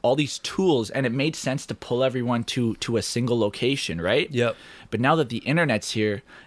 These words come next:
Speaker 1: that physical location isn't actually value.
Speaker 2: No.
Speaker 1: 'Cause you can do it
Speaker 2: It's not.
Speaker 1: online. It's
Speaker 2: Right.
Speaker 1: now, it's now practical to not go to a physical location.
Speaker 2: Right.
Speaker 1: And universities leverage, the only leverage they still have is the profs.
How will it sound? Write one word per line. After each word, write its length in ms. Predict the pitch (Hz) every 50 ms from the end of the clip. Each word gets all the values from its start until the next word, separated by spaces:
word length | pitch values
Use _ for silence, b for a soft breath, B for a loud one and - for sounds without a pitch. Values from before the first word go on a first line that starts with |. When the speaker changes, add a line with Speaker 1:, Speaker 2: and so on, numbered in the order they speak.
| B
Speaker 1:
that 200 | - 131 135 -
physical 560 | - - - 123 135 127 131 135 - - 131 131
location 640 | 120 107 - - - 107 127 135 - - 180 180 -
isn't 240 | - - 139 131 135 120
actually 380 | 113 117 120 - - 117 104
value. 460 | 90 90 98 107 120 110 80 - - - _ -
Speaker 2:
No. 340 | - 123 113 117 110 98 - - -
Speaker 1:
'Cause 180 | - 135 117
you 100 | 147 156
can 180 | - - 139 127
do 200 | 110 135 143 147
it 60 | 135
Speaker 2:
It's 40 | 120 110
not. 100 | 107 98
Speaker 1:
online. 360 | 104 127 160 156 104 90 - -
It's 80 | 117
Speaker 2:
Right. 160 | 117 113 107
Speaker 1:
now, 240 | 139 135 143 139 - -
it's 160 | 127 - -
now 120 | 147 143
practical 520 | 127 - 143 127 135 - - 127 - 131 123
to 100 | 101 110
not 220 | 117 131 147 147 131
go 100 | 123 120
to 80 | 113
a 40 | 107
physical 340 | 107 113 107 104 113 - 113
location. 460 | 104 101 - 110 101 98 - - 95 -
Speaker 2:
Right. 220 | 113 107 104 - B B
Speaker 1:
And 140 | - 113 123
universities 720 | 127 143 156 147 123 135 139 143 - - 147 139 123 98 101
leverage, 640 | 101 104 110 127 139 123 117 101 104 107 110 104
the 120 | 117 117 110 -
only 220 | 127 135 143 139
leverage 300 | 123 120 127 123 123 110 120
they 80 | 117
still 260 | 107 - - 135 123 110
have 240 | 131 131 127 113 - -
is 160 | 123 120 104 -
the 80 | -
profs. 540 | - - - 123 110 85 80 - - - -